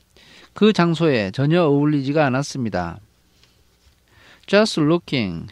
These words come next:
he said. 그냥 구경하는 거야. 그는 이렇게 말을 했고, in a shifty voice that got their interest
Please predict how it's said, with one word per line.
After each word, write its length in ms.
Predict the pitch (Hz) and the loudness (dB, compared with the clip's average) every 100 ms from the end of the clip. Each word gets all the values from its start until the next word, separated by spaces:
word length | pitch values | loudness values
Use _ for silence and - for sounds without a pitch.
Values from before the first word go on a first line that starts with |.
| - | -8
he 80 | 147 | -8
said. 640 | 127 127 107 85 - 80 87 _ _ _ _ _ _ _ _ _ _ _ - | -6 -6 -4 -6 -8 -12 -12 _ _ _ _ _ _ _ _ _ _ _ -14
그냥 260 | - 170 214 | -2 2 2
구경하는 600 | 196 170 190 175 165 147 | 2 2 4 4 2 0
거야. 480 | 127 113 90 87 98 _ _ _ _ _ - | 0 0 -2 -6 -16 _ _ _ _ _ -6
그는 260 | - 180 196 | 0 4 4
이렇게 240 | 147 165 | 2 0
말을 320 | 185 151 147 | 2 2 2
했고, 480 | 143 135 120 101 87 101 _ _ _ _ _ _ _ _ _ _ _ _ _ _ _ _ _ _ - - - | -2 -4 -2 -2 -4 -14 _ _ _ _ _ _ _ _ _ _ _ _ _ _ _ _ _ _ -20 -14 -2
in 100 | 170 | 2
a 100 | 170 | 2
shifty 540 | 151 262 262 - 156 | 0 -2 -4 -2 -2
voice 600 | 123 139 131 110 98 - | 0 0 2 0 -4 -8
that 220 | - 117 - | -6 -6 -4
got 320 | 151 160 165 - - | 0 2 0 -4 -6
their 300 | 120 113 127 | -2 -2 -2
interest 840 | 180 170 135 104 92 - - - | -4 -4 -4 -2 -4 -8 -16 -20